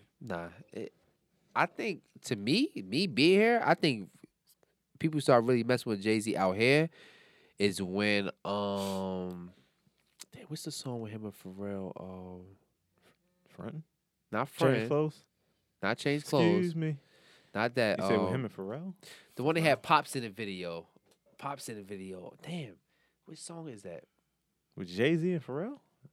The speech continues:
Speaker 2: Frontin'?
Speaker 1: Not Frontin', but I, not, not, uh,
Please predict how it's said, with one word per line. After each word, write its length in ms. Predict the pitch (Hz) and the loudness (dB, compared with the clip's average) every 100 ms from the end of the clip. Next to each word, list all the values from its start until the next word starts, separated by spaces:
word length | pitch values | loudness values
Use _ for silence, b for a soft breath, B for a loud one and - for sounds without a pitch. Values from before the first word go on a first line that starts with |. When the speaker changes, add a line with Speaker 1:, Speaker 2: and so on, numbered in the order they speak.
| - _ _ | -20 _ _
Speaker 2:
Frontin'? 340 | _ 175 254 330 _ _ _ _ _ _ - | _ -6 -4 -8 _ _ _ _ _ _ -16
Speaker 1:
Not 220 | 107 123 | -12 -12
Frontin', 280 | - 131 107 | -8 -8 -2
but 180 | 117 98 92 92 - | -2 -2 -6 -16 -10
I, 120 | 117 131 - | -8 -8 -10
not, 140 | 110 - | -14 -12
not, 180 | 104 - | -12 -12
uh, 220 | 98 98 | -12 -12